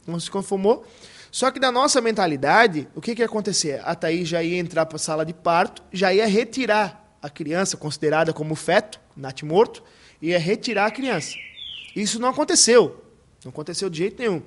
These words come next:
Eles induziram a Thaís, foram tirar a criança num parto normal, fizeram um parto normal, às vinte horas e quarenta e dois minutos de sábado.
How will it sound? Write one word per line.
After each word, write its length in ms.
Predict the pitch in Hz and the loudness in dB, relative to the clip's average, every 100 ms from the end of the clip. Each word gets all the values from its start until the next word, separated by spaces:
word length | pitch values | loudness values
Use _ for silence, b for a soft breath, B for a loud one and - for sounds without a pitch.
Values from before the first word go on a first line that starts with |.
| b b - | b b -4
Eles 240 | 180 165 | -2 0
induziram 520 | 214 226 185 196 269 | -2 -2 0 2 2
a 40 | 269 | 2
Thaís, 500 | 196 165 220 - - _ _ _ b b b b b | 2 0 -2 -6 -10 _ _ _ b b b b b
foram 320 | - - 240 254 | -6 6 6 6
tirar 260 | 254 220 | 2 2
a 40 | 214 | 2
criança 460 | 226 214 190 180 | 0 2 2 0
num 120 | 175 | -2
parto 440 | 175 - 214 - 185 | -2 0 0 0 -4
normal, 680 | 175 269 277 185 175 190 370 | 2 4 4 4 4 4 2
fizeram 360 | - 160 175 | -4 -2 -2
um 20 | |
parto 260 | 147 175 214 | 2 2 2
normal, 400 | 196 170 214 - | -4 -2 -4 -2
às 240 | - 185 147 | -2 -2 -4
vinte 420 | 147 277 349 277 | -4 -4 0 4
horas 320 | 240 262 233 | 6 4 2
e 60 | 247 | -2
quarenta 320 | 226 220 226 | 0 0 0
e 20 | |
dois 220 | 196 208 | 2 2
minutos 360 | 196 190 214 - | 2 -4 -4 -6
de 80 | - | 0
sábado. 460 | - 170 139 131 | 2 2 0 -6